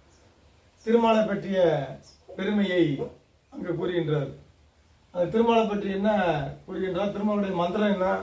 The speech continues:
அதனுடைய வலிமையான பாடல்களுடைய அர்த்தம் என்ன அப்படிங்கிறத இன்னைக்கு பார்ப்போம். திருமால் மந்திரம் இது நம்ம, இதுல இருக்க நிறைய பாடல் இருக்கு, அதுல ஒரு சில பாடல்களை மட்டும் நம்ம பார்ப்போம்.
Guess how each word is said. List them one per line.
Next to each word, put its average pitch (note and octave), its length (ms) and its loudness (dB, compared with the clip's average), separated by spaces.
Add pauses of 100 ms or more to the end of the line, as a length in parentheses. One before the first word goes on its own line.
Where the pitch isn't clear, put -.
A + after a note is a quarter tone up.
(560)
அதனுடைய F3+ 280 -2
வலிமையான A3 720 4
பாடல்களுடைய G3 680 -2
அர்த்தம் F#3+ 340 -2
என்ன F3+ 180 -6
அப்படிங்கிறத E3 480 -6
இன்னைக்கு D3 200 -6
பார்ப்போம். C#3+ 320 -8 (1400)
திருமால் G#3 360 4
மந்திரம் D#3 340 -2 (640)
இது G3 180 -2
நம்ம, G#3+ 200 4 (1040)
இதுல G3 200 -2
இருக்க A3+ 180 2
நிறைய G#3 320 6
பாடல் A#3+ 340 4
இருக்கு, G3+ 240 -4 (100)
அதுல G#3 260 -2
ஒரு F#3 120 -4
சில G3 160 -4
பாடல்களை A3 360 0
மட்டும் A3 220 0
நம்ம F#3 160 -2
பார்ப்போம். D3+ 360 -2